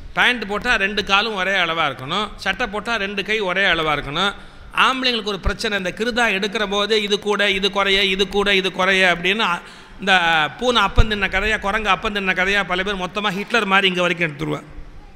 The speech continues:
மீசையே ஒரே அளவா வைக்கிறதுக்குள்ள பல பேர் பாடுபட்டு ஹிட்லர் மீசையை ஆக்கிடுவான் அப்படியே. இந்த சமமா இல்லை, இங்கிலீஷ்ல இதுக்கு என்ன பேர்னா, proportionately equal. ப்ரொபோர்ஷனேட்டா சமமா இருக்கணும்.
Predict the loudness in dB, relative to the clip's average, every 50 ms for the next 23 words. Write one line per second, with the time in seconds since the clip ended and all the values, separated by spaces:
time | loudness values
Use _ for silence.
0 | -16 -14 -12 -10 -10 -10 -10 -12 -16 -20 -20 -20 -20 -20 -14 -12 -10 -6 0 2
1 | 2 2 2 2 0 2 2 2 0 0 -2 -2 -4 -2 -2 0 0 2 2 2
2 | 2 0 0 2 2 2 2 0 0 0 -2 -2 -2 -4 -4 -2 -2 -2 0 0
3 | 0 0 0 -2 0 2 2 2 2 2 -2 -6 -4 -4 -4 -4 -4 -6 -6 -6
4 | -6 -2 -2 -2 -2 0 0 0 0 0 -2 -4 -6 -6 -6 -8 -6 -6 -6 -6
5 | -6 -8 -12 -18 -18 -18 -20 -20 -18 -20 -20 -20 -20 -20 -20 -20 -20 -20 -20 -20
6 | -20 -20 -20 -18 -18 -18 -18 -18 -18 -18 -20 -20 -20 -18 -16 -16 -8 -4 -2 -2
7 | 0 2 2 2 2 2 0 0 2 2 4 2 2 0 -2 -4 -2 -2 -2 -2
8 | -4 -6 -6 -4 -4 -4 -4 -4 -2 -2 -2 -2 -2 -2 -2 -4 -2 -2 -4 -2
9 | -2 -4 -6 -6 -6 -6 -6 -6 -6 -4 -4 -2 -2 -2 -2 -2 -2 -2 -2 -2
10 | -6 -6 -4 -2 -2 -2 -4 -4 -2 -2 -2 -2 -2 -8 -16 -18 -20 -20 -20 -14
11 | -6 -4 -4 4 6 6 6 6 4 0 0 0 -2 0 0 0 0 0 -2 -2
12 | -2 0 2 4 4 4 4 2 -2 -6 -6